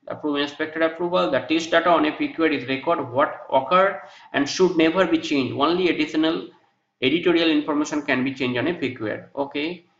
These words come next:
and the, see the A P I five one zero inspector approval and the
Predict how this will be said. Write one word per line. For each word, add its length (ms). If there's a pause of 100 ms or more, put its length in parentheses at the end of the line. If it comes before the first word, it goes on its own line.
(420)
and 160
the, 80
see 240
the 200
A 100
P 80
I 80
five 180
one 340
zero 160
inspector 460
approval 680
and 420
the 280